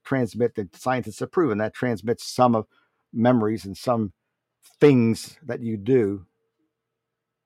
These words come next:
But I believe that the spirit, I believe that we grow better and better every day. Anna says, "Mine acts like a cat." Yeah,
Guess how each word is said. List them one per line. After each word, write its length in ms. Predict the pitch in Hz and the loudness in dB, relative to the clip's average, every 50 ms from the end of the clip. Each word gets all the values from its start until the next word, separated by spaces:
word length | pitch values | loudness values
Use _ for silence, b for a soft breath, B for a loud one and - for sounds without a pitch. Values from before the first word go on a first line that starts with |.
| _ _ _ _ _ _ _ _ _ _ _ _ _ _ _ _ _ _ | _ _ _ _ _ _ _ _ _ _ _ _ _ _ _ _ _ _
But 100 | 135 139 | 0 0
I 80 | 143 | 2
believe 260 | 139 135 180 220 247 262 | 2 2 2 2 0 0
that 120 | 247 240 | -2 -4
the 80 | 226 196 | -4 -6
spirit, 340 | - - 247 285 320 180 | -4 -4 -2 -2 0 0
I 80 | 131 131 | 0 0
believe 320 | 131 156 175 185 190 147 156 | -2 0 0 -2 0 0 -4
that 120 | 160 - | -6 -6
we 120 | 156 170 143 | -8 -10 -10
grow 400 | - - 160 175 175 165 156 135 | -8 -4 -2 0 2 2 2 0
better 340 | 110 104 151 165 160 160 | 0 0 0 0 0 -2
and 180 | 139 135 131 120 | -4 -4 -6 -4
better 380 | 113 156 156 127 120 123 123 _ _ _ _ _ _ _ _ _ _ _ _ _ _ _ _ _ _ _ _ _ _ _ _ _ _ _ _ _ _ _ _ _ _ _ _ _ _ _ _ _ _ _ _ - | -2 -2 0 0 0 -2 -4 _ _ _ _ _ _ _ _ _ _ _ _ _ _ _ _ _ _ _ _ _ _ _ _ _ _ _ _ _ _ _ _ _ _ _ _ _ _ _ _ _ _ _ _ -4
every 260 | 147 147 143 143 131 | -4 -4 -2 -4 -4
day. 400 | 123 160 160 131 98 73 - _ _ - | -4 -4 -4 -4 -6 -8 -12 _ _ -18
Anna 240 | 104 113 131 139 127 | -14 -12 -10 -10 -12
says, 340 | - - - 123 117 - - | -10 -6 -6 -6 -6 -6 -10
"Mine 300 | 107 110 127 135 123 - | -12 -10 -10 -10 -12 -12
acts 320 | - 117 120 117 - _ - | -14 -14 -14 -14 -16 _ -14
like 160 | 117 113 - | -14 -12 -12
a 80 | 110 | -14
cat." 340 | 107 - - 113 107 92 - - | -16 -14 -12 -12 -12 -12 -12 -10
Yeah, 260 | 117 123 127 117 110 | -6 -4 -4 -4 -4